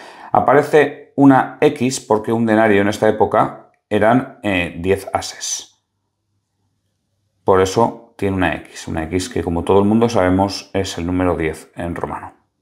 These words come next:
Estos denarios anónimos muchas veces aparecen cuadrigas, pero en este caso aparecen los dioscuros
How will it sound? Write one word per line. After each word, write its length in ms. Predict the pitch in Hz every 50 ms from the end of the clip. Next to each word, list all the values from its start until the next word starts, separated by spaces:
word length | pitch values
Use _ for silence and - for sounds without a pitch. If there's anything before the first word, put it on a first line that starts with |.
| _ _ _ _ _ _ _ _ _ _ - - - - - - - - - - -
Estos 260 | - 127 135 170 151
denarios 540 | 143 143 139 135 135 135 131 131 - - 123
anónimos 600 | 117 113 127 135 135 120 117 113 120 127 - - 110
muchas 200 | 110 101 113 113
veces 240 | 110 110 107 95
aparecen 440 | 101 90 101 104 101 - 101 98 92
cuadrigas, 560 | - - 123 123 117 101 95 95 101 95 -
pero 200 | - - 92 92
en 80 | 98 107
este 200 | 110 - - 107
caso 260 | - 110 107 - 117
aparecen 500 | 95 - 95 98 98 - 117 110 110 107
los 220 | 98 95 90 87 87
dioscuros 840 | 87 82 - - - - 90 82 - - - - - - - _